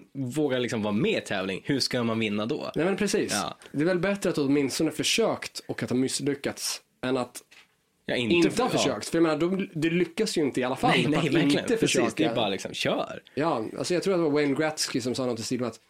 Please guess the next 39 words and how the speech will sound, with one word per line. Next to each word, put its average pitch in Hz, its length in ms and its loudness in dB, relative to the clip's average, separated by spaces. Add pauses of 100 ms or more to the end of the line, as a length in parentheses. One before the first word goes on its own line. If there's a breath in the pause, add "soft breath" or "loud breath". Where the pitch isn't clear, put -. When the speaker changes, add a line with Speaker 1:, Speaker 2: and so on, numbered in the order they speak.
(600 soft breath)
Speaker 2:
eh, - 60 -10 (400)
alltså, 123 220 -6
nu, 123 300 -4
nu 120 260 2
improviserar 113 580 -2
han 104 120 -4
citat, 104 360 -4
men 117 80 -2
att 104 60 -4
Speaker 1:
Ja. 95 220 0 (160)
Speaker 2:
man 151 180 2
missar 165 400 2
alla 127 300 0
skott - 340 -4
man 123 140 0
inte 127 280 -2
skjuter. 110 440 -4
Speaker 1:
Så 196 140 2
är 127 40 0
det 90 60 -6
ju. - 60 -14 (180)
Ja, 107 100 -4
men 107 120 0
hundra 127 180 0
procent. - 340 -6
Speaker 2:
Ja, 135 160 0
för 139 80 -2
alltså, 151 180 2
Speaker 1:
Absolut. 156 100 -2 (100)
Speaker 2:
om 202 80 2
du 214 60 2
skjuter, 180 400 0
ja, 143 180 0
men 156 260 0
det 147 100 2
kan 160 300 0
gå 120 120 0
in. 113 260 -2 (140)
Speaker 1:
Ja. 196 260 -4